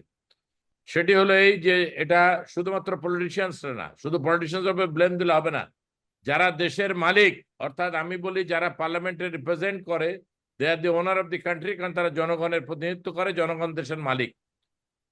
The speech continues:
তাদের কেউ কেউ দুর্নীতির সাথে জড়িত মারাত্মকভাবে, কিন্তু স-, অন্য পর্যায়ে যারা দেশের এই জনগণকে দেখভাল করার দায়িত্বে যারা নিয়োজিত, those who are paid by the government, তারা যে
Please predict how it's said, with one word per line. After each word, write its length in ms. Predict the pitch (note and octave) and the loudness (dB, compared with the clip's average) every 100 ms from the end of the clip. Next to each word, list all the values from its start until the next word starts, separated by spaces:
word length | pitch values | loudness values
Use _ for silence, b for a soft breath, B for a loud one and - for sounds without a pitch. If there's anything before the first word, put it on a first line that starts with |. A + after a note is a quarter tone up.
| _ _ _ - | _ _ _ 0
তাদের 400 | C#3+ D#3+ G3 G#3+ G3 - | 2 4 6 6 4 4
কেউ 160 | G3 A#3 | 6 6
কেউ 220 | A#3+ B3 A#3 | 4 2 2
দুর্নীতির 540 | F#3+ G#3 G#3 F#3 F3 | 4 2 0 -6 -8
সাথে 160 | G#3 G3 | -6 -4
জড়িত 320 | F#3 F#3+ F#3+ | -2 -2 0
মারাত্মকভাবে, 800 | G3 F3 F3 - G3+ E3 F#3 G#3+ B3+ - _ _ _ _ _ - | 0 0 0 -4 -10 -4 -4 -2 -2 -4 _ _ _ _ _ -8
কিন্তু 320 | E3 F3+ G3 G#3+ A3+ A#3+ - _ - | -6 -4 0 2 0 -2 -12 _ -16
স-, 240 | - F3 F3+ E3+ | -6 -6 -4 -4
অন্য 180 | G#3 A#3+ | -2 -2
পর্যায়ে 520 | F3+ G#3+ E3 E3 G2+ - _ _ _ _ C3+ | 0 -2 0 0 0 -6 _ _ _ _ -2
যারা 200 | D#3+ F3 | 0 0
দেশের 480 | D3 E3 G#3 G#3 G#3 F3+ _ - | -2 -2 0 0 -2 -6 _ -10
এই 200 | D3+ F#3+ G3 | -4 -2 -4
জনগণকে 680 | D3+ E3 F3+ F#3 F#3+ D3+ F#3+ G3+ | -4 -4 -2 -4 -6 -4 -2 -2
দেখভাল 480 | D#3 D#3+ E3+ D#3+ G#3 F#3 | -4 -6 -6 -2 -2 0
করার 200 | G3 F#3+ | -2 0
দায়িত্বে 320 | E3+ F3+ F3 F#3+ | 0 -2 -4 -6
যারা 200 | F#3 F3+ | -4 -4
নিয়োজিত, 460 | E3+ E3 D#3+ D#3+ D#3 A2 - _ _ _ G#2+ | -4 -6 -6 -6 -4 -6 -8 _ _ _ 0
those 260 | E3+ G3+ | 2 4
who 100 | F#3+ G3 | 4 2
are 100 | C#3+ E3+ | 2 0
paid 200 | G3 G#3 F3+ | 0 0 0
by 100 | F#3 E3+ | 0 -2
the 80 | C#3 | -4
government, 460 | D3 F3+ F#3 E3 A#2 _ _ _ - | -2 0 -2 -4 -8 _ _ _ -4
তারা 220 | D#3 G3 G#3 | 0 2 0
যে 100 | F#3 | 2